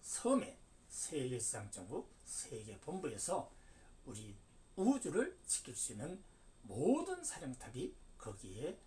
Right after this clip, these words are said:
함께 존재해야 할 것으로 말씀드립니다. 이 모든 내용은 창조주님께서 직접 이연배에게 창조 영감을 주신 내용입니다. 창조주님은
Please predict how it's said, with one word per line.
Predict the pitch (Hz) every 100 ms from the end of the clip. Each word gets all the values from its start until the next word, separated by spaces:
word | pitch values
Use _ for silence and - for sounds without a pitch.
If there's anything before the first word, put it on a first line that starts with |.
| -
함께 | - - 381 - - - - - -
존재해야 | - 107 101 101 95
할 | 95 92
것으로 | 95 - 147 233 294 - -
말씀드립니다. | 92 90 - 98 92 87 92 - - - - - - - -
이 | 117
모든 | 101 113 147 139 147
내용은 | 160 190 120 185 - - - - -
창조주님께서 | - 196 381 302 247 117 95 - - 101 - - -
직접 | - - - 247 - - -
이연배에게 | 139 127 117 104 - 107 160 - - -
창조 | - - 220 240 233 214 208
영감을 | 131 143 120 107 185 - - - -
주신 | 196 - 269 - - - -
내용입니다. | - 90 87 92 95 - - - - - - - -
창조주님은 | - 226 247 240 240 240 143 110 143